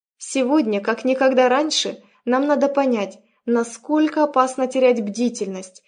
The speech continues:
и не соблюдать Божьи заповеди. Всему нашему народу необходимо понять, что Бог дал нам решительную весть предостережения для этого мира,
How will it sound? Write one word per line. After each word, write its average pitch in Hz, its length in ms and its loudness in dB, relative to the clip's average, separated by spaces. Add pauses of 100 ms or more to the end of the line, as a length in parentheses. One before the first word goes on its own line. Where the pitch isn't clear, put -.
(160)
и 277 100 -2
не 277 140 2
соблюдать 220 680 0
Божьи 214 440 2
заповеди. 208 760 -6 (600)
Всему 302 440 0
нашему 233 380 0
народу 262 400 2
необходимо 254 640 0
понять, 240 460 -2 (220)
что - 340 2
Бог 262 480 0
дал 226 200 0
нам 220 180 0
решительную 262 800 0
весть 285 320 -4
предостережения 233 920 -2
для 226 200 0
этого 226 280 -2
мира, 214 480 -4